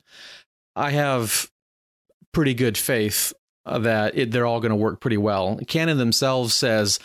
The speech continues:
there's virtually no performance lag or no performance, virtually no performance issues or whatever they call it. And, you know, that leaves an out to say, you know, on, on something here,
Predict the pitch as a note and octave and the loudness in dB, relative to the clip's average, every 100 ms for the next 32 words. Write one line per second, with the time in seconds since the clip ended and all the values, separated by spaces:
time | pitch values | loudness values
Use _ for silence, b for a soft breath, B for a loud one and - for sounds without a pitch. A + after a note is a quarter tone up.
0 | B B - B2+ G#2+ G#2+ B2+ - A#2+ A2+ | B B -4 0 0 0 0 0 0 2
1 | A#2+ A#2+ A#2 A2 A#2+ A#2 A2+ G#2+ - - | 2 2 -2 -2 0 2 2 2 0 0
2 | A2 G#2+ A2 G#2+ G#2 G2 G#2 A2+ A2 A2+ | 0 0 0 0 0 0 2 2 2 -2
3 | - A2 G#2+ G#2 A2+ A2 A#2 G#2+ G#2+ G#2+ | -2 0 0 -2 -2 -2 0 0 0 -2
4 | - G#2+ G#2 G#2+ G#2+ G2+ G#2 G#2 G2+ G2+ | -2 0 0 0 0 0 0 0 -2 -2
5 | A2 G2 G2 - B B B _ - C#3 | -2 0 -2 -6 B B B _ -4 -2
6 | C3 B2+ B2 - _ _ _ _ _ _ | 0 2 0 -4 _ _ _ _ _ _
7 | - E3+ D#3+ D3+ F3 D#3 D3+ D3 C3+ A#2+ | -4 0 2 2 2 2 2 2 2 2
8 | A2 C#3 - - C3+ - C3+ A#2+ A#2+ A#2+ | 0 -2 -2 0 0 2 2 0 0 0
9 | A#2 A2+ - - B2+ A2 A2+ - G#2+ - | 2 0 -2 -4 -2 2 2 2 2 2
10 | C3 B2 C3 A2 A#2 A2+ A2 | 0 0 0 2 2 2 0